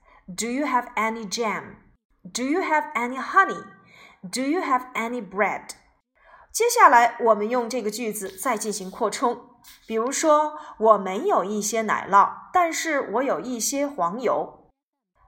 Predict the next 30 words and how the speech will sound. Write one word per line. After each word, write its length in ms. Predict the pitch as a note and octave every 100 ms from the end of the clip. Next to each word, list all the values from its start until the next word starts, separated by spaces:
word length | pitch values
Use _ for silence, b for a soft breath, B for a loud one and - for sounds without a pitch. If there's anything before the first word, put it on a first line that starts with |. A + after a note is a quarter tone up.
| -
Do 280 | G#3 C#4+ D#4+
you 220 | F#4 A#4
have 220 | E4+ C#4 B3+
any 300 | B3 C#4 C#4+
cheese? 600 | C#4+ - B3 E3 C#3 - _ _ _ b b -
I 160 | A#3+
don't 400 | B3 G#3 F#4 A4
have 280 | G#4 A#3 G3+ -
any 300 | G#3+ G#3 G3+
cheese, 580 | - G#3+ F3+ - - b b
but 180 | - -
I 200 | - C4
have 260 | D#4+ D4 D4
some 340 | - C4 B3 A3
butter. 460 | C4+ C4+ - - - _ _ _ _ _ _ b b b b -
Do 260 | G#3+ D#4+
you 200 | E4+ A4
have 220 | A#4 D#4 -
any 340 | C4+ D4+ D#4 -
eggs? 640 | B3+ A3+ - - F3 - _ _ _ _
I 200 | B3 C#4
don't 380 | C4 C#4+ G4 A4
have 280 | C4+ A3+ -
any 320 | A3+ A#3 A#3 G#3+
eggs, 500 | G#3+ F#3 - - - _ -
but 200 | F#3 F#3+
I 200 | - B3+
have 260 | D#4+ C#4+ C#4+
some 360 | - A#3 A3 G#3
jam. 460 | G#3+ G#3+ D#3+ G#2